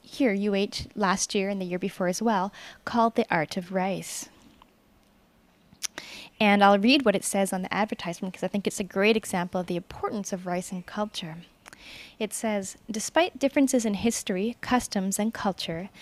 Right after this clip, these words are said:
the integral role of rice is the one certainty in all Asian nations." Rice is grown, consumed, revered, and integral to life in Asia.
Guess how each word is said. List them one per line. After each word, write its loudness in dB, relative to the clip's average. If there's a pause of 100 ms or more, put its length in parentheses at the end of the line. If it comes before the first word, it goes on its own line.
(200)
the -8
integral 6
role 6
of 0
rice 0
is -6
the 2
one 2
certainty -2
in -2
all 2
Asian -2
nations." -4 (420)
Rice 4
is 0
grown, 2 (120)
consumed, 0 (220)
revered, 4
and 0
integral 2
to -2
life -2
in -4
Asia. -2